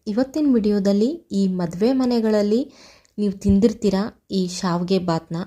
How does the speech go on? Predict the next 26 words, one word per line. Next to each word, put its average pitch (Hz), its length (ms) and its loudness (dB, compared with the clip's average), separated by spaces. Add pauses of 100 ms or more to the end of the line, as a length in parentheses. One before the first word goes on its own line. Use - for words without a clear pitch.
(180)
ಈ 202 60 -4
ಬ್ರೇಕ್‌ಫಾಸ್ಟ್‌ಗೋಸ್ಕರ 220 1040 -2
ಮಾಡಿರ್ತಾರೆ 175 680 -2
ಇದನ್ನ. 165 220 -4
ಎಷ್ಟು 175 440 -4
ಚೆನ್ನಾಗಿರುತ್ತೆ 202 800 -2
ಅಂತಂದ್ರೆ, 185 680 -2 (400)
ಈ 214 80 0
ಮದುವೆ 202 380 0
ಮನೆಗಳಲ್ಲಿ 226 680 2
ಇದು 196 320 -4
ಕಾಮನ್ 214 640 0
ಆಗಿ 208 240 -2
ಸಿಗುವಂಥ 190 560 0
ಬ್ರೇಕ್‌ಫಾಸ್ಟು. 180 720 -4
ತುಂಬ 233 420 0
ಚೆನ್ನಾಗಿರುತ್ತೆ. 190 800 0 (440)
ಅದೇ 240 380 4
ಟೇಸ್ಟು 240 640 0
ಹಾಗೆ 196 400 -2
ಅದೇ 208 440 2
ರೀತಿ 233 260 -2
ಉದುರುದುರಾಗಿ 202 920 0
ಹೇಗ್ 262 400 2
ಮಾಡೋದು 208 540 2
ಅಂತ 180 260 -2